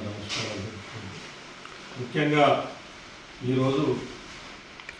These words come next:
కొండా దేవయ్య పటేల్ గారు, మరి రాష్ట్ర మునుర్కాపు పటేల్ సంఘం అధ్యక్షుడు, మరి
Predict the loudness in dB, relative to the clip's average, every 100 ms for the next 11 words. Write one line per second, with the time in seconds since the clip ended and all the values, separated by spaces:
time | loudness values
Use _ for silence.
0 | -10 -10 -12 -12 -12 -14 -6 2 6 8
1 | 10 8 8 4 2 2 4 2 0 -2
2 | -8 -12 -12 -14 -16 -16 -16 -14 -14 -8
3 | 0 4 4 2 -2 -6 -2 2 2 2
4 | 2 2 4 4 4 2 2 2 0 -2
5 | -8 -12 -12 -12 -6 -4 2 2 2 -2
6 | -2 0 0 0 -2 -4 -4 -4 -6 -10
7 | -14 -16 -16 -16 -6 -2 0